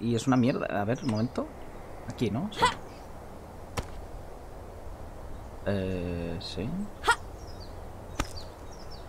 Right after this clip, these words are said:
¿Sabéis qué quiero decir? O sea, que en realidad no sé toda esa parte pa' qué vale. Entonces lo que vamos a hacer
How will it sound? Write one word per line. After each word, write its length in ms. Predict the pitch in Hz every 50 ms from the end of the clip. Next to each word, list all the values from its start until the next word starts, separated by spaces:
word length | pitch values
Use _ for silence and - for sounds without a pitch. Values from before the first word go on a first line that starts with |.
| - - - - - - - - - - - - - - - - - - - - - - - - - -
¿Sabéis 280 | - 127 139 143 135
qué 100 | - 131
quiero 120 | 120 127 127
decir? 220 | 123 - 131 107
O 60 | 98
sea, 340 | - - 113 107 107 107 101 -
que 260 | - 113 113 113 - - - - - -
en 80 | - 113
realidad 420 | 123 120 120 120 120 135 - - - - - - - - - - - - - 554 523 - - - - - - - - - - - - - - - - - - - - - - - - - - - - - - - - - - -
no 180 | 139 147 147 143
sé 600 | - - - 151 143 135 131 123 123 120 120 117 -
toda 100 | 135 131
esa 220 | - - 131 123
parte 360 | - 139 127 - - 139 131
pa' 140 | - - 127
qué 100 | - 135
vale. 440 | 123 135 147 139 107 107 110 95 104
Entonces 420 | 123 131 117 143 139 - 143 -
lo 80 | 139 135
que 120 | - 143
vamos 340 | 139 143 151 160 170 165 -
a 20 | 165
hacer 260 | 165 - 175 165